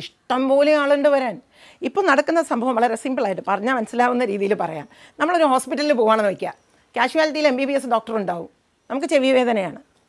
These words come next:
ഏ? അവിടെ ഇ എൻ ടി സ്പെഷ്യലിസ്റ്റും ഉണ്ടാവും. അപ്പം നമ്മൾ പോവാണ്, നമ്മൾ ആരെ കാണും? ചെവി വേദനയാണ്, ആരെ കാണും? ഇ എൻ ടി സ്പെഷ്യലിസ്റ്റിനെ കാണും, അയാൾ അവിടെ ഇരിപ്പുണ്ടല്ലോ. പക്ഷെ നമ്മൾ എം ബി ബി എസ് ഡോക്ടറിനെ കാണുള്ളെങ്കിലോ?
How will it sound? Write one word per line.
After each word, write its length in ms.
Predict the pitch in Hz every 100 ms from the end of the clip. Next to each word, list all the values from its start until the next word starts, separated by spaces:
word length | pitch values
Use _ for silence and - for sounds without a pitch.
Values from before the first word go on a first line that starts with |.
| _ -
ഏ? 100 | 269 - _ _ _ -
അവിടെ 240 | 311 320 320
ഇ 240 | 320 277
എൻ 100 | 302
ടി 80 | 311
സ്പെഷ്യലിസ്റ്റും 580 | - 247 233 214 233 196
ഉണ്ടാവും. 260 | 165 175 - _ _ _
അപ്പം 140 | 311 349
നമ്മൾ 180 | 302 311
പോവാണ്, 300 | 269 220 214
നമ്മൾ 160 | 277
ആരെ 180 | 233 226
കാണും? 220 | 190 165 - _ _ _ _ _ _ _ -
ചെവി 160 | 370
വേദനയാണ്, 420 | 339 240 220 196 196
ആരെ 140 | 208
കാണും? 280 | 196 165 - _ _ _ _ 466
ഇ 40 |
എൻ 180 | 508 339
ടി 80 | 277
സ്പെഷ്യലിസ്റ്റിനെ 520 | 285 285 240 226 311
കാണും, 260 | - 262 - 151 _ 269
അയാൾ 140 | 269
അവിടെ 160 | 262 262
ഇരിപ്പുണ്ടല്ലോ. 480 | 254 254 226 202 208
പക്ഷെ 460 | _ _ _ - 277
നമ്മൾ 260 | 247 254
എം 120 | 262 247
ബി 80 |
ബി 80 | 262
എസ് 160 | 269 240
ഡോക്ടറിനെ 340 | 226 226 233
കാണുള്ളെങ്കിലോ? 680 | 220 208 214 202 185 180